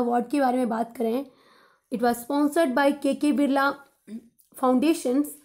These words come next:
started in nineteen ninety-one and first awardee was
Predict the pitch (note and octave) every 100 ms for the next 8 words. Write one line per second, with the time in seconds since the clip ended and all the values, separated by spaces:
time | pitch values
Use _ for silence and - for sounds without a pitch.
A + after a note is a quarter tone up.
0 | _ _ - B3+ A#3 A#3+ C#4+ A#3 - _
1 | _ _ _ _ - B3 A#3+ A#3 A#3+ B3+
2 | C4 D#4 D4+ C#4+ C#4 C#4 D4+ F4 - _
3 | _ _ - B3 A#3+ A3+ - D#4+ E4+ F4+
4 | - B3 B3 B3 C#4 C#4 A#3+ C#4+